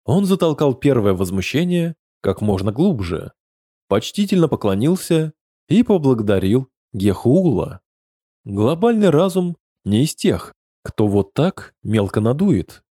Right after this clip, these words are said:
Если он счел нужным дать Корграхадраэду знание о какой-то древней войне,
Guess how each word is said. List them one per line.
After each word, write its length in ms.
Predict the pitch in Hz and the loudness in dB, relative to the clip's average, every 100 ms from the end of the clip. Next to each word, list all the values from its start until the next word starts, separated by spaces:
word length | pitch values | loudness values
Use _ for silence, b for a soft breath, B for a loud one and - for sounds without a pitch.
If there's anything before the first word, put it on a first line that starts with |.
| _ _ _ | _ _ _
Если 260 | 104 104 117 | -4 -2 0
он 140 | 117 | -2
счел 280 | - 143 139 | -2 0 0
нужным 580 | 143 190 98 90 78 - _ _ - | 2 2 0 -4 -6 -10 _ _ -8
дать 340 | 98 139 165 - | 0 0 0 -2
Корграхадраэду 1120 | 160 135 107 107 117 113 139 139 90 80 73 _ _ - | 0 2 2 0 2 2 2 0 -2 -4 -6 _ _ -10
знание 500 | 98 104 135 113 98 | -4 0 2 2 0
о 160 | - 117 | -2 -2
какой-то 420 | 127 127 110 95 | -2 0 0 0
древней 380 | 98 101 95 92 | 0 0 0 0
войне, 480 | 90 90 85 120 | 0 0 -2 -2